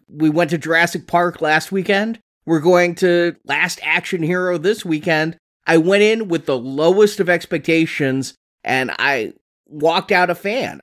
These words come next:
This is in our book, Underrated Movies We Recommend, shipping now if you haven't placed your order. And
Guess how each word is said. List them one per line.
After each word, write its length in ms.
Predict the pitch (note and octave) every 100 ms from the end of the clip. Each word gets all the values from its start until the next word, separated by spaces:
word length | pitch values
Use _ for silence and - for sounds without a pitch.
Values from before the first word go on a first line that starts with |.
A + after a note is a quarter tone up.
| _ _
This 320 | C3+ G3 G3
is 180 | F#3 E3+
in 220 | D#3 F3 G#3
our 240 | G3+ A3
book, 380 | G#3+ D3 A#3+ - -
Underrated 560 | C#3+ D3 D3 D#3 D3 C#3
Movies 320 | D3 D3 D3
We 80 | D3+
Recommend, 640 | D3+ D#3 G#3 E3 B2+ F#3
shipping 480 | - - E3 G3 G#3
now 300 | D3+ D3+ F3+
if 120 | E3
you 120 | C3
haven't 280 | C3 C#3 D3+
placed 360 | - D3+ D3+ G3
your 100 | F3+
order. 420 | C#3 A#2+ D3 G3+ _ _ -
And 560 | D3+ D#3 D3 D3+ C3+